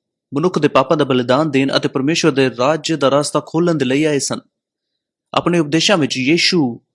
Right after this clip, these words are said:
ਲੋਕਾਂ ਨੂੰ ਤਿਆਰ ਕਰ ਰਹੇ ਸਨ ਤਾਂ ਕਿ ਉਹ ਉਸ ਉਦਾਰ ਮੁਕਤੀ ਨੂੰ ਸਵੀਕਾਰ ਕਰ ਸਕਣ ਜੋ ਆਪਣੀ ਮ੍ਰਿਤਿੂ ਦੇ ਜ਼ਰੀਏ ਯੀਸ਼ੂ ਦੇਣ ਜਾ ਰਿਹਾ ਸੀ। ਲੋਕਾਂ ਨੂੰ ਆਪਣੀ ਪਵਿੱਤਰ ਕਿਤਾਬਾਂ, ਪੁਰਾਣਾ ਨਿਯਮ, ਬਾਈਬਲ ਤੋਂ ਪਤਾ ਸੀ ਕਿ ਸਿਰਫ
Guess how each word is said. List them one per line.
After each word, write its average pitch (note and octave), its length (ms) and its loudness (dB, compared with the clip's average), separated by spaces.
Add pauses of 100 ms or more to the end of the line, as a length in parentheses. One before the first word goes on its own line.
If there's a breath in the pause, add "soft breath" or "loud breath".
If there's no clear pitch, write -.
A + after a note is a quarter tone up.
(520)
ਲੋਕਾਂ E3 320 2
ਨੂੰ D3+ 120 0
ਤਿਆਰ D3 200 4
ਕਰ C3 160 0
ਰਹੇ B2 80 0
ਸਨ B2 240 -2
ਤਾਂ C3 220 2
ਕਿ D3+ 200 -2
ਉਹ C3 380 2 (260)
ਉਸ C#3+ 180 -4
ਉਦਾਰ C#3+ 440 2
ਮੁਕਤੀ D3+ 380 0
ਨੂੰ F#3 120 2
ਸਵੀਕਾਰ C#3 440 0
ਕਰ D3+ 160 2
ਸਕਣ A#2+ 420 -6 (400)
ਜੋ E3+ 180 2
ਆਪਣੀ D#3 500 0 (380)
ਮ੍ਰਿਤਿੂ G3+ 420 0
ਦੇ D#3 120 2
ਜ਼ਰੀਏ B2 340 0
ਯੀਸ਼ੂ B2+ 460 -4
ਦੇਣ C#3 260 0
ਜਾ A2+ 180 -2
ਰਿਹਾ A#2 200 -6
ਸੀ। - 260 -8 (2250)
ਲੋਕਾਂ E3+ 220 2
ਨੂੰ F#3+ 120 2
ਆਪਣੀ F3 200 -2
ਪਵਿੱਤਰ D#3+ 580 0 (340)
ਕਿਤਾਬਾਂ, C3 640 0
ਪੁਰਾਣਾ E3 420 2
ਨਿਯਮ, C#3 260 2
ਬਾਈਬਲ D3 340 4
ਤੋਂ B2+ 260 -2
ਪਤਾ C#3 260 2
ਸੀ E3+ 200 -2
ਕਿ C#3 240 -2
ਸਿਰਫ D3+ 360 -4